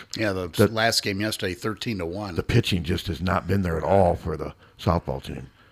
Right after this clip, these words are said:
Speaker 2: So they're oh and three right now in conference play. That's unfortunate. I thought that, I just hope they don't take a step back this year. But right now they're showing signs that they might be.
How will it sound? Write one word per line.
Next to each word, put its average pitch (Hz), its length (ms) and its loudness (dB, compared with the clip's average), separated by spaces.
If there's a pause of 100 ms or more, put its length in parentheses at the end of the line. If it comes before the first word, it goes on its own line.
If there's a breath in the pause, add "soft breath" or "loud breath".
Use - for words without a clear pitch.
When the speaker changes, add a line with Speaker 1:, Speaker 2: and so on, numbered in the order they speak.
(340 soft breath)
Speaker 2:
So - 140 0
they're 87 160 4
oh 98 140 8
and 90 100 4
three 95 200 4
right 87 180 4
now 82 160 -2
in 76 60 -4
conference 87 420 -4
play. 80 220 -2
That's 110 220 -4
unfortunate. 131 540 2
I 92 60 0
thought 107 260 2
that, 107 160 -2 (280 loud breath)
I 113 80 2
just 117 240 2
hope 120 180 6
they 113 80 10
don't 107 180 8
take 110 180 0
a - 40 -8
step - 260 0
back 95 200 -2 (120)
this - 200 -6
year. 67 200 -8 (640 soft breath)
But 76 140 2
right 101 180 2
now 98 220 4
they're 80 100 2
showing 85 280 0
signs 92 260 0
that 76 140 -4
they 80 100 -2
might 85 240 -2
be. - 160 -10